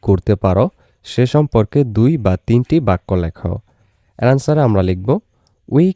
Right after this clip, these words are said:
can help an elderly neighbor with their grocery shopping।" আমরা একজন বয়স্ক প্রতিবেশীকে তাদের মুদি বাজার করতে সাহায্য করতে পারি, অর্থাৎ তাদের যে কোনো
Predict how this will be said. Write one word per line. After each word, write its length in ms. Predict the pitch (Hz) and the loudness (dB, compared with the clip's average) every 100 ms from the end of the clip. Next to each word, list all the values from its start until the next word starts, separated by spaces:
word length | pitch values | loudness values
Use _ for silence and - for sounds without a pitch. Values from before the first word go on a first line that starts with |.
| - | 0
can 180 | 113 110 98 | 0 0 -2
help 280 | 110 110 156 - - | 0 2 0 -6 -10
an 280 | - 98 98 - - | -2 0 -2 -4 -2
elderly 600 | 113 110 120 139 156 147 | 0 4 4 2 2 2
neighbor 560 | 98 95 90 98 175 - _ _ - | 2 0 0 0 -2 -6 _ _ -2
with 220 | 120 113 | 2 2
their 520 | - 107 107 104 101 95 | 0 0 2 2 0 2
grocery 540 | 98 95 - 135 180 - | 2 2 2 0 0 -2
shopping।" 400 | 85 - 101 165 _ _ _ _ _ | -4 -2 -4 -4 _ _ _ _ _
আমরা 400 | - 101 104 147 208 | -2 0 2 0 0
একজন 400 | 107 107 110 104 | -2 0 0 0
বয়স্ক 600 | 95 104 104 101 - 143 | 2 4 4 0 -2 -4
প্রতিবেশীকে 920 | - 107 101 120 139 156 98 - 139 - _ _ - | -2 -2 0 0 0 -2 -6 -2 -4 -4 _ _ -6
তাদের 380 | 95 92 104 117 | -2 0 2 2
মুদি 480 | 101 101 110 123 151 | 2 2 2 4 4
বাজার 400 | 117 98 107 101 | 2 2 2 0
করতে 420 | - 101 - 170 - _ _ | -2 -4 -2 -4 -6 _ _
সাহায্য 540 | - 104 101 92 - 92 | -6 0 2 0 -2 -4
করতে 280 | 92 98 | -4 -4
পারি, 260 | 98 107 156 | -2 0 2
অর্থাৎ 320 | 98 - 101 - | 0 0 -4 0
তাদের 300 | 92 92 92 | 0 0 -2
যে 240 | 95 107 | -2 -2
কোনো 340 | - 113 101 | 0 0 0